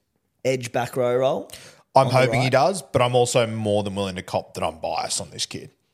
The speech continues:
Speaker 2: one hundred percent. Um, you gotta remember that it, within that squad, there is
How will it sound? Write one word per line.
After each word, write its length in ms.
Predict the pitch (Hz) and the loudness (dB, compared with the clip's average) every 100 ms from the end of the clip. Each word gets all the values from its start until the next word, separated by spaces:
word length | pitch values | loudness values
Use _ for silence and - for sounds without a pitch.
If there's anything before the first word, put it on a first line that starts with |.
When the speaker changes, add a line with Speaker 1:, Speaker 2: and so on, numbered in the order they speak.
| _ | _
Speaker 2:
one 160 | 95 82 | -6 -4
hundred 220 | 98 90 | -4 -4
percent. 380 | - 90 92 - - - | -6 -6 -10 -16 -14 -2
Um, 420 | 95 87 85 90 _ _ | 0 0 -4 -18 _ _
you 100 | 98 | -6
gotta 180 | 101 92 | 0 0
remember 300 | 92 95 104 | 0 -4 -2
that 160 | 101 95 | -4 -4
it, 80 | |
within 280 | 92 98 107 | -4 -4 -2
that 180 | 98 92 | -2 -2
squad, 460 | - - 123 147 147 - _ _ _ _ _ _ | -4 2 4 2 -2 -16 _ _ _ _ _ _
there 280 | 107 98 95 | -6 -2 0
is 380 | 95 92 - - | 0 -4 -4 -6